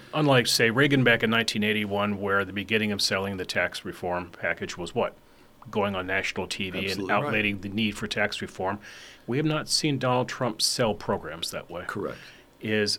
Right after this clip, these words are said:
Speaker 1: this a reflection of who Donald Trump is and how this White House works? Or let me throw a counter argument at you. We are now in a different age of communicating where you have so much divergent press, so much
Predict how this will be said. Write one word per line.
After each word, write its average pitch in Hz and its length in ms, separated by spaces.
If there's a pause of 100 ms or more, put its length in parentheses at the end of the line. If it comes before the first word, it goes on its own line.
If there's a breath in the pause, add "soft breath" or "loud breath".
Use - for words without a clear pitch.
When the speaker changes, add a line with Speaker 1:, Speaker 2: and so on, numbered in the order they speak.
Speaker 1:
this 165 180
a 202 60
reflection 147 540
of 110 100
who 113 160
Donald 107 420
Trump - 320
is 160 180
and 123 120
how 123 100
this 120 220
White 123 160
House 120 260
works? 123 380 (100)
Or 160 220
let 139 120
me 147 80
throw 135 220
a 120 60
counter 117 280
argument 170 440
at - 240
you. - 160 (440 loud breath)
We 123 120
are 135 80
now 127 180
in 120 80
a 104 60
different 170 440
age 139 200
of 120 100
communicating 90 760 (100)
where 98 340 (460 loud breath)
you 107 200
have 104 380 (200)
so - 280
much 175 240
divergent 139 500
press, - 440 (100)
so - 380
much 156 440